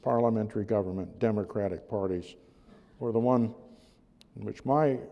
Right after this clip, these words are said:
own research initially was devoted, a successful liberal movement. The Sonderweg was never without its critics, and over time it has lost much of its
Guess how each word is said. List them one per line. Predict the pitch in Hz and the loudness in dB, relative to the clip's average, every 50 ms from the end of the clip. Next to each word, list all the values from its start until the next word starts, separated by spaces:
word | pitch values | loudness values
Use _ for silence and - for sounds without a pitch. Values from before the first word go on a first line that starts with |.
| - - | -12 -8
own | 135 131 127 117 117 | -4 -2 -2 0 -2
research | 110 101 - - - 127 110 101 - - | -2 -4 -4 -2 0 0 0 0 0 -4
initially | 110 101 104 110 104 - - 107 95 90 85 82 | -4 -2 -2 -2 -4 -4 -6 -6 -4 -4 -6 -6
was | 78 82 76 - | -6 -8 -10 -10
devoted, | - - 85 101 101 101 98 98 98 85 80 - - - - - _ _ _ _ - - - - _ _ _ _ - | -12 -14 -8 -4 -2 -2 0 0 0 -2 -2 -6 -20 -20 -20 -20 _ _ _ _ -20 -20 -20 -20 _ _ _ _ -8
a | 131 117 | -8 -6
successful | - - - - - 123 104 95 - - - 92 85 87 - - - - - _ - - _ _ - | -6 -6 -8 -6 -4 -4 -4 -4 -6 -8 -10 -10 -10 -10 -12 -16 -20 -20 -20 _ -20 -20 _ _ -10
liberal | 101 92 87 85 90 82 | -8 -8 -8 -8 -8 -10
movement. | 78 85 82 76 71 78 80 76 - - _ _ _ - _ _ - - _ _ _ - _ _ - - - - _ _ _ - - - - - - - - - _ - | -10 -10 -10 -10 -12 -14 -18 -18 -20 -20 _ _ _ -20 _ _ -20 -20 _ _ _ -20 _ _ -20 -20 -20 -20 _ _ _ -20 -20 -20 -20 -20 -20 -20 -20 -16 _ -4
The | 180 | 2
Sonderweg | 160 240 233 226 220 202 202 180 | 6 8 10 10 12 10 10 10
was | 160 156 147 165 | 8 6 4 6
never | 165 180 190 185 165 156 | 6 6 8 8 8 10
without | 143 143 143 143 139 139 131 117 | 10 10 10 10 8 8 8 8
its | 113 - - | 6 2 0
critics, | - - 262 247 233 233 226 226 - | -2 2 4 8 8 8 6 6 0
and | 147 135 | 0 2
over | 139 127 120 123 123 | 2 2 2 2 0
time | - - 151 151 160 160 151 151 143 | 0 0 2 2 2 2 2 0 0
it | 127 113 | -2 -2
has | 107 117 113 104 90 - | -2 -2 -2 -4 -2 2
lost | 120 120 120 120 120 117 - - | 4 6 6 6 4 2 0 -4
much | 117 127 135 135 131 - - | -2 -2 -2 -2 -2 -2 -4
of | 104 95 98 | -4 -2 -4
its | 92 - - - - - - - - | -6 -6 -8 -14 -16 -16 -16 -18 -20